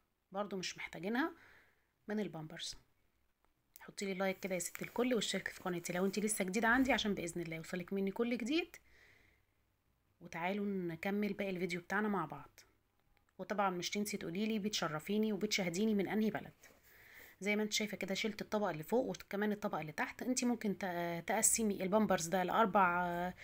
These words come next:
اجزاء، ممكن تقسميه لجزئين براحتك خالص.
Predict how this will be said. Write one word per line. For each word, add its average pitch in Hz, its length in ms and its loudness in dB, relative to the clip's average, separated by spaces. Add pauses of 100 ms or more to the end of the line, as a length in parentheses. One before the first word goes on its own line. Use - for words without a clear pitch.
(360)
اجزاء، 233 440 4
ممكن 277 340 4
تقسميه 220 640 2
لجزئين 214 540 2 (560)
براحتك 233 380 -4
خالص. - 460 -6